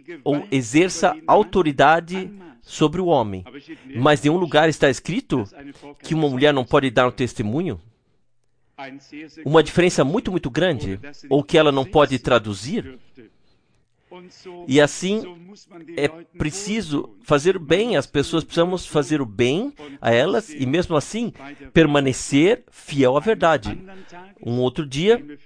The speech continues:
talvez demos um passo adiante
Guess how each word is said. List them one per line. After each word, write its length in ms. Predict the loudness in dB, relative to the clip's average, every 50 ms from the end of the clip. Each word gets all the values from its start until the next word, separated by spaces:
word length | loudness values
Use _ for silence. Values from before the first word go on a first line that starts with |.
| -20 -20 -10 -4
talvez 760 | -4 -4 -2 0 0 0 0 0 -2 -6 -10 -16 -16 -18 -20 -20 -20 -20 -18 -18 -20 -20 -20
demos 320 | -12 -8 -6 -6 -6 -4 -6
um 80 | -6
passo 340 | -2 0 2 2 2 2 0
adiante 540 | -2 0 2 2 2 2 0 -4 -8 -8